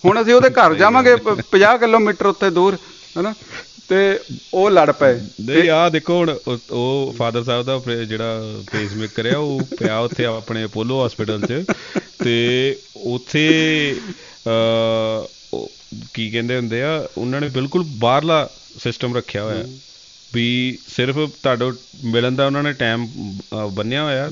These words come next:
Speaker 2: ਤੇ
Speaker 1: ਹੂੰ।
Speaker 2: ਮਿਲ, ਮਿਲ ਵੀ ਉਹ ਸਕਦਾ ਜਿਹੜਾ ਫੈਮਿਲੀ ਮੈਂਬਰ ਤੁਹਾਡੇ ਨਾਲ ਆਇਆ।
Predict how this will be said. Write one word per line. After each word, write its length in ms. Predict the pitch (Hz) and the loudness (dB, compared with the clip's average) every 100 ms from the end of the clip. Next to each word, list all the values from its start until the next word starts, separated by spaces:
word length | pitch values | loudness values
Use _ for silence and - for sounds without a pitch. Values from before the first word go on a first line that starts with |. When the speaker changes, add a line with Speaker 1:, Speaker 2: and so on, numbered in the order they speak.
| 113 | -2
Speaker 2:
ਤੇ 80 | 139 | 0
Speaker 1:
ਹੂੰ। 80 | |
Speaker 2:
ਮਿਲ, 320 | 123 123 131 120 | 0 -2 -2 -4
ਮਿਲ 300 | 117 120 135 | -2 -2 0
ਵੀ 100 | 151 | 0
ਉਹ 160 | 143 | 0
ਸਕਦਾ 420 | 147 143 110 127 160 | 0 -2 -2 -4 -2
ਜਿਹੜਾ 220 | 131 135 | -4 -4
ਫੈਮਿਲੀ 380 | 131 113 117 117 | -4 -4 -4 -4
ਮੈਂਬਰ 220 | 120 123 | -6 -4
ਤੁਹਾਡੇ 300 | 139 120 123 | -6 -6 -6
ਨਾਲ 280 | 110 101 95 | -6 -8 -8
ਆਇਆ। 220 | 87 | -10